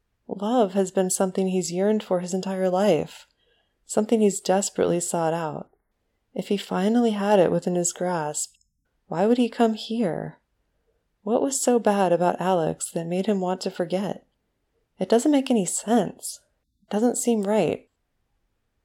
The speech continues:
He recalls vaguely a stream of peculiar texts from Alex from roughly two years ago.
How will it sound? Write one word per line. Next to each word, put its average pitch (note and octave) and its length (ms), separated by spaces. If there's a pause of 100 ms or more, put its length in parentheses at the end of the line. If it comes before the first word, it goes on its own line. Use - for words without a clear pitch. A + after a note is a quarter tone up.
(340)
He A3+ 160
recalls A#3 720
vaguely F3 800
a F#3 80
stream B3+ 540
of C4+ 140
peculiar G3+ 480
texts - 440
from F3+ 180
Alex D#3 480
from F3 180
roughly G#3+ 340
two - 180
years E3 320
ago. D#3 400